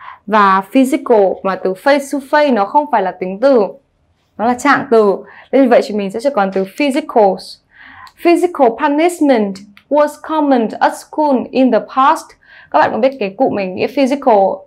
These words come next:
punishment nghĩa là gì không? Nghĩa là phạt về mặt, có nghĩa là đánh ạ. Nghĩa là việc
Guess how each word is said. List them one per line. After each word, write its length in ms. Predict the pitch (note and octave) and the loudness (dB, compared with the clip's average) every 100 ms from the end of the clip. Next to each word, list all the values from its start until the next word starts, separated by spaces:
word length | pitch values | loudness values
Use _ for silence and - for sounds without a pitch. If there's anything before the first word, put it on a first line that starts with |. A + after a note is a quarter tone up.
| _ _ _ | _ _ _
punishment 520 | - B3+ C#4+ C#4 B3 G3+ | -2 2 2 0 -2 0
nghĩa 80 | |
là 80 | G#3+ | 0
gì 140 | A#3 G3+ | 2 2
không? 260 | G#3 A3 _ _ _ - _ _ | 0 -4 _ _ _ -20 _ _
Nghĩa 80 | C#4+ | 0
là 100 | C#4+ | 0
phạt 320 | - A#3 G#3+ | 2 2 2
về 80 | G3 | -2
mặt, 200 | F#3+ F#3+ - - - - | -4 -4 -8 -20 -20 -2
có 80 | C4+ | 2
nghĩa 60 | |
là 80 | D#4 | 2
đánh 340 | G3+ G3 G3+ | 2 0 2
ạ. 200 | C#4 F4+ - - _ _ _ _ - | 2 2 -2 -16 _ _ _ _ 0
Nghĩa 60 | |
là 140 | D#4 A#3 | 0 0
việc 260 | G3 G#3 | 0 -2